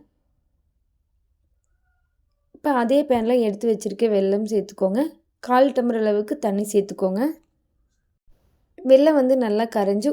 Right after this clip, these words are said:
ஒரு கம்பி பதம் வர வரைக்கும் நல்லா கொதிக்க விட்டுருங்க. நம்ம நார்மல் லட்டுக்கு எப்படி ஜீரா காய்ச்சுவோமோ, அதே மாதிரி நல்லா காய்ச்சி எடுத்துக்கோங்க.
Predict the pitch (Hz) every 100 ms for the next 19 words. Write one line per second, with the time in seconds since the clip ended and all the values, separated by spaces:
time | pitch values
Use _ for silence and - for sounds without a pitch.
0 | - 220 233 233 226 233 240 220 208 196
1 | 190 196 285 233 202 240 247 _ _ _
2 | 220 208 202 214 196 196 190 214 302 -
3 | _ _ _ _ _ _ _ _ _ _
4 | - 240 247 233 233 262 277 277 208 208
5 | 254 208 208 226 208 214 214 208 196 208
6 | 190 254 262 196 208 208 202 214 196 196
7 | 196 185 - 196 - - 190 190